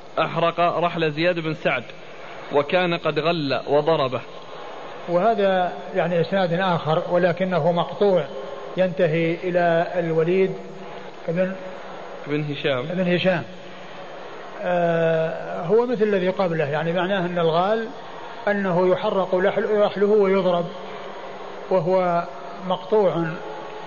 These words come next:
Speaker 2: ومع ذلك في إسناده ذلك الض-، الرجل الضعيف الذي هو صالح بن محمد. نعم.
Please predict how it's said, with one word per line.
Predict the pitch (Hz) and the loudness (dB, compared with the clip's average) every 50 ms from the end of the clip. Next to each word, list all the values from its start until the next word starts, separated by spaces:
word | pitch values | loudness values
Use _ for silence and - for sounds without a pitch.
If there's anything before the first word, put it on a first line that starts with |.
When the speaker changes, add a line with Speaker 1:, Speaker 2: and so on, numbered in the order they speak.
| - - - | -12 -6 -2
Speaker 2:
ومع | 220 233 220 175 160 | 0 0 2 2 2
ذلك | 170 160 180 196 202 208 208 214 | 2 2 4 4 4 2 2 2
في | 202 190 233 226 | 2 2 2 2
إسناده | 202 - 214 220 208 185 175 165 160 175 165 185 | 2 2 0 0 0 0 0 0 0 2 2 2
ذلك | 185 170 165 - | 2 2 2 0
الض-، | 180 170 165 175 170 190 165 165 208 202 | 2 2 2 2 2 0 0 0 0 2
الرجل | 202 196 185 170 180 175 | 2 2 2 2 2 2
الضعيف | 175 156 170 170 151 180 170 151 - - - - - - - - - - - - - - - - - - | 2 2 2 2 2 2 0 -2 -4 -10 -14 -14 -14 -14 -14 -14 -14 -14 -14 -14 -14 -14 -14 -14 -10 -6
الذي | 170 170 175 170 | -2 0 0 2
هو | 160 170 | 2 0
صالح | 165 - 185 175 165 156 147 - | 0 2 0 0 0 0 -2 -2
بن | 147 156 160 160 | -4 -4 -4 -4
محمد. | 147 - 170 165 156 143 120 - - - - - - - - - - - - - - - - - - - - - | -4 -4 -2 -2 -2 -4 -6 -8 -12 -14 -16 -16 -16 -16 -14 -14 -14 -14 -14 -14 -14 -14 -14 -14 -14 -14 -12 -10
نعم. | 156 147 135 | -10 -10 -10